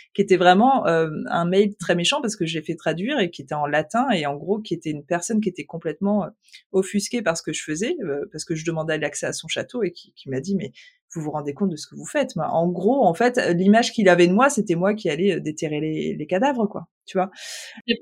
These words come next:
Speaker 2: pris de l'eau, de l'eau bénite sur la tronche. <laughs>
Speaker 1: Ah bah, j-, on aurait été, j'aurais été face à lui, oui, j'étais Satan, quoi.
Speaker 2: <laughs>
Speaker 1: Mais, euh, en gros, euh,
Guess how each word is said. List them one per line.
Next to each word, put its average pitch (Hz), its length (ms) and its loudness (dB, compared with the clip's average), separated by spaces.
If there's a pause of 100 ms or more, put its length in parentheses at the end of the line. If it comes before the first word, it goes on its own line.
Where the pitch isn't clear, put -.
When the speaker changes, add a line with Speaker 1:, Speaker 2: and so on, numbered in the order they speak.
Speaker 2:
pris 226 120 0
de 202 100 -2
l'eau, 220 280 4
de 196 80 0
l'eau 220 100 4
bénite 214 340 0
sur 190 140 2
la 180 140 6
tronche. 240 580 0
<laughs> 226 40 6 (840)
Speaker 1:
Ah 190 60 4
bah, 185 200 10
j-, 202 80 8
on 220 140 8
aurait 247 160 8
été, 240 320 4
j'aurais 220 160 2
été 226 120 -2
face 208 220 4
à 196 80 4
lui, 269 160 2
oui, 269 180 -2
j'étais 170 280 0
Satan, 208 360 2
quoi. 175 220 -2 (120)
Speaker 2:
<laughs> 214 300 6
Speaker 1:
Mais, 180 180 8
euh, 170 280 10
en 208 220 8
gros, 233 440 2
euh, 170 380 4